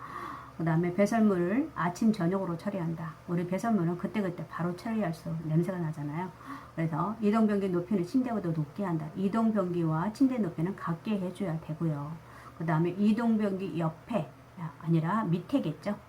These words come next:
밑에 미끄럼지 방지, 예. 밑에 바-, 어, 미끄럼 방지 매트를 깔아주는 게 좋고요. 배설물에 피가 섞여 나오면 대상자에게,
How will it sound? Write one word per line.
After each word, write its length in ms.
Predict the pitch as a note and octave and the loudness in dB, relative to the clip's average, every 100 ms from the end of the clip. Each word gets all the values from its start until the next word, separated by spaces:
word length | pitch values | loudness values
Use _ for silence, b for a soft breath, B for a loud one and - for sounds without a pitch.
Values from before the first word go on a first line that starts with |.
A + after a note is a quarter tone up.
| - - | -20 -8
밑에 640 | E3 F3 - F#3+ D3+ F3 E3 | -4 -4 -4 -2 -2 -2 -2
미끄럼지 420 | F3 G3+ F#3+ F3+ | 0 2 2 0
방지, 460 | - E3+ F3+ F3+ C#3+ - - | 0 2 2 0 -4 -6 -6
예. 200 | D3+ D3 D#3 - - - - - - - - - - - - - - - - B B B | -4 -4 -6 -10 -20 -20 -18 -18 -18 -20 -20 -20 -20 -20 -20 -20 -20 -20 -20 B B B
밑에 560 | F3+ F3+ - E3+ F#3+ C#4 B B B | -2 -2 0 0 0 -2 B B B
바-, 260 | - F3 G3+ | 0 0 2
어, 280 | F#3 D#3 D#3 F3 | 2 2 2 0
미끄럼 360 | F3+ G3+ G3+ | 0 2 0
방지 380 | - E3 F3+ A#3+ | 2 4 4 2
매트를 300 | G#3+ E3+ D#3+ | -2 0 -2
깔아주는 500 | E3 F3 E3 D#3+ D#3 | -2 -2 0 2 2
게 100 | D#3 | 0
좋고요. 380 | - - D#3+ D3+ B B B - | -6 -8 -6 -6 B B B 4
배설물에 480 | G3+ G#3+ A3+ G#3 G#3+ | 6 6 4 4 2
피가 200 | C#4 C4 | 2 2
섞여 240 | B3 A3+ | 0 -2
나오면 300 | F#3 D#3+ E3 | 0 2 2
대상자에게, 560 | E3 E3+ G3 F3+ D#3+ | 0 0 0 0 -4